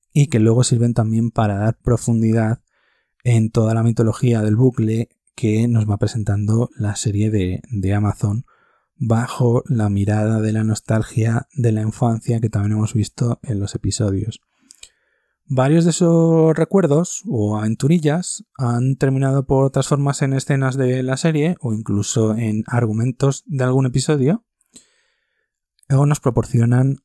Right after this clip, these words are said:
un vistazo mucho más completo de cómo afecta el bucle a los habitantes,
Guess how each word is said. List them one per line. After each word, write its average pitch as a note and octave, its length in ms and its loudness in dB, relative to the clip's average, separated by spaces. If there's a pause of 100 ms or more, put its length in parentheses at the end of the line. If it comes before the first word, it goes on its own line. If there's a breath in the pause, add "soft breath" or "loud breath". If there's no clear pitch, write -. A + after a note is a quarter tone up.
(120)
un B2+ 600 0
vistazo B2 540 0
mucho A#2+ 200 0
más A#2 180 0
completo A#2 580 0
de G2+ 140 -4
cómo A2+ 280 -2
afecta A2+ 680 -4
el A2 160 0
bucle A2+ 500 0
a B2 100 -2
los G#2 200 0
habitantes, G#2+ 760 -2